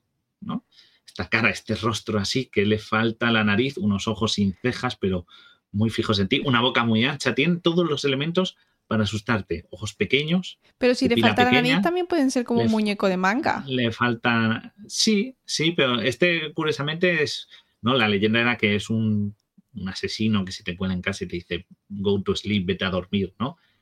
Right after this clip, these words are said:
Speaker 1: Y de todos los que hemos visto, los hemos explicado. Hemos dicho, el experimento ruso de sueño era un muñeco, la foto deformada, ¿no? La chica alien era una actriz para un anuncio de la Play.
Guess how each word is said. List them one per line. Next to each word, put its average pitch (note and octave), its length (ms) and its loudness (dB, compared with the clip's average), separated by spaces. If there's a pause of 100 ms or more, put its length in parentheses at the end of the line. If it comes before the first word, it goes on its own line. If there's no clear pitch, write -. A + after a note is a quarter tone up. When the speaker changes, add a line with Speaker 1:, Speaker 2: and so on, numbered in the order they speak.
(800)
Speaker 1:
Y C#3 400 0
de C3 180 0
todos D#3+ 200 2
los A3+ 120 0
que - 80 -2
hemos F3 200 2
visto, G#3 420 0
los G2+ 220 -4
hemos G#2 180 -2
explicado. G#2 480 0
Hemos G2 240 -2
dicho, F#2 440 -6 (340)
el F#2+ 60 -12
experimento G2 420 0
ruso F#2+ 200 -2
de G#2 60 0
sueño G2 340 -2
era G2 160 -6
un F2+ 60 -6
muñeco, G2 560 -4 (480)
la E2+ 100 -12
foto F#2+ 200 -6
deformada, C3+ 600 0
¿no? A#2 140 0
La G2+ 140 -2
chica G2+ 380 -2
alien G#2 420 0 (100)
era F#2+ 260 -2
una F#2+ 200 0
actriz G2+ 540 -2 (260)
para F#2+ 140 -2
un F#2 40 0
anuncio G2 300 0
de F#2 60 0
la F2 140 0
Play. C#3+ 400 0